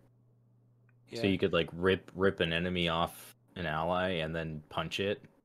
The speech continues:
Speaker 2: That could be
Speaker 1: So
Speaker 2: nice,
Speaker 1: this is,
Speaker 2: but
Speaker 1: this is actually one of the very few cards that I think is actually more action efficient than Ambush. 'Cause Ambush,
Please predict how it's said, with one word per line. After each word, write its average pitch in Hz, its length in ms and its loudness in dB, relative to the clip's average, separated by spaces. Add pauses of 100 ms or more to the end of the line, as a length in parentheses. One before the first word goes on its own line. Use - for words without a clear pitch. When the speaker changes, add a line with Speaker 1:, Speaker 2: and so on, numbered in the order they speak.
(360)
Speaker 2:
That 90 140 2
could 95 140 -8
be 107 100 -2
Speaker 1:
So 104 120 2
Speaker 2:
nice, 196 160 2
Speaker 1:
this 285 80 4
is, 196 60 -4
Speaker 2:
but - 200 -6 (200)
Speaker 1:
this 190 120 6
is 202 60 4
actually 165 240 6
one 135 100 2
of 113 40 -6
the 110 60 -4
very 120 260 4
few 120 140 -4
cards 110 280 0
that 110 80 0
I 101 60 2
think 110 180 -6
is 104 80 -2
actually 110 240 -2
more 104 420 0
action 107 320 2
efficient 123 360 -6
than 92 220 -6
Ambush. 95 400 -8 (1900)
'Cause 113 160 0
Ambush, 135 540 4